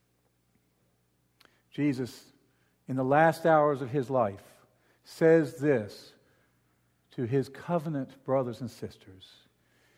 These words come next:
He says, "I have told you these things." He taught and told them a lot. We've heard some of it earlier in this sermon.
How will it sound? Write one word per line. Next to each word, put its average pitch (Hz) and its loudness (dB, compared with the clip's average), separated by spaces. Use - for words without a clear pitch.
He 151 -8
says, 151 -4
"I 160 6
have 170 2
told 202 0
you 151 -2
these 113 -4
things." 85 -16
He 135 -10
taught 160 -4
and 123 -8
told 143 -4
them 131 -4
a 120 -4
lot. 117 -2
We've 113 -10
heard 127 -8
some 139 -6
of 120 -4
it 117 -4
earlier 123 -4
in 107 -6
this 107 -8
sermon. 95 -10